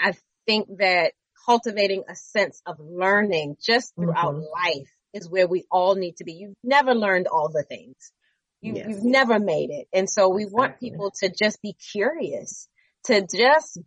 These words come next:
Speaker 1: get up and say, "What am I, what, what is new for me today? How can I grow? How can I evolve?"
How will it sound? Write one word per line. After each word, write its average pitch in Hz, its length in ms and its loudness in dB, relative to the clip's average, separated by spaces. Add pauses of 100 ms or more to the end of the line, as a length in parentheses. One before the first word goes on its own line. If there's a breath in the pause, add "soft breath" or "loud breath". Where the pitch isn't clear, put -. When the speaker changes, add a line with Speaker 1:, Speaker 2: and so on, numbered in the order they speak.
Speaker 1:
get 180 220 -4
up 214 340 4
and 190 240 2
say, 185 260 4
"What 240 160 2
am 302 100 -2
I, 269 80 0
what, 285 220 2
what 294 200 -2
is 277 180 -6
new 254 240 -2
for - 180 -8
me 147 300 -8 (100)
today? 156 420 0 (140)
How 240 200 6
can 359 180 -4
I 302 80 4
grow? 185 440 4
How 208 200 0
can 302 140 -10
I 262 120 -6
evolve?" 160 640 2